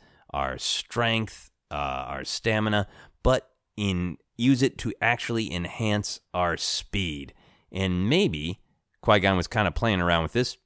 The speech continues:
taught it to Obi-Wan, and is like, "This isn't that useful." Maybe that's what happened, or maybe Qui-Gon was still really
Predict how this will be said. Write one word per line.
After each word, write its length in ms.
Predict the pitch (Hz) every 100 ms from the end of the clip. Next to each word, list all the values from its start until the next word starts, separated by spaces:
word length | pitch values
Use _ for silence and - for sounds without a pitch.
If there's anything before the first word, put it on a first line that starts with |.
| _
taught 240 | - 80 80
it 100 | -
to 100 | 95
Obi-Wan, 520 | 87 85 80 90 156
and 100 | 95
is 120 | 76
like, 200 | 87 95 - _ _ _ _ _ _ _ -
"This 180 | 170
isn't 240 | 85 71 64
that 240 | 64 58
useful." 420 | 62 60 - 67 - _ _ _ -
Maybe 440 | 78 73 101 131 - _
that's 220 | - 82 -
what 100 | 87
happened, 360 | 82 143 165 - -
or 140 | 104 117
maybe 540 | 120 180 98 117 - _ _ _ -
Qui-Gon 340 | 143 156 151
was 140 | 120 -
still 320 | - 151 147
really 260 | 135 113